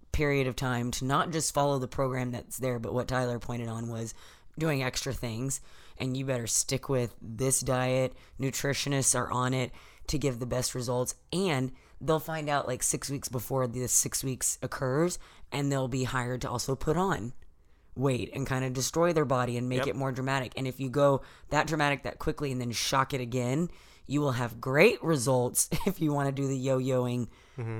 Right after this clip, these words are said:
Speaker 1: of your life. But a lot of it is, um, what is it, like a fog machine? What is it, uh, people say?
Speaker 2: Smoke and mirrors.
Speaker 1: Yes, thank
Speaker 2: Yeah.
Speaker 1: you.
Speaker 2: I,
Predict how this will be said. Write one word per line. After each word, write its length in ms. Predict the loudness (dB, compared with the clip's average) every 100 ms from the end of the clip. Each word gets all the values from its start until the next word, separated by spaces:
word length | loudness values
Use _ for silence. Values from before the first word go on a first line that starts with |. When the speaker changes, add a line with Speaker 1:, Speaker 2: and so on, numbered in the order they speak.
| -2
Speaker 1:
of 160 | 0
your 160 | 0 0
life. 340 | 0 -2 -6 -2
But 320 | 0 0 -2 -10 -20 -2
a 80 | 0
lot 260 | 6 8 8
of 100 | 6
it 80 | 4
is, 180 | 2 2
um, 520 | 2 2 2 -2 -6 -8 -10 -10 -16 -10
what 100 | -6
is 120 | -4
it, 100 | -2
like 160 | -2 -4
a 60 | -6
fog 300 | -2 0 0
machine? 340 | -2 -4 -4
What 120 | -4
is 120 | -2
it, 180 | -4 -4
uh, 340 | -4 -4 -4 -8 -10
people 280 | -10 -6 -2
say? 220 | 2 2
Speaker 2:
Smoke 220 | 4 2 0
and 120 | -4
mirrors. 300 | -4 -2 2
Speaker 1:
Yes, 800 | 8 10 12 12 12 12 10 8
thank 360 | 10 6 6 4
Speaker 2:
Yeah. 40 |
Speaker 1:
you. 340 | 6 6 4 2
Speaker 2:
I, 180 | 4 4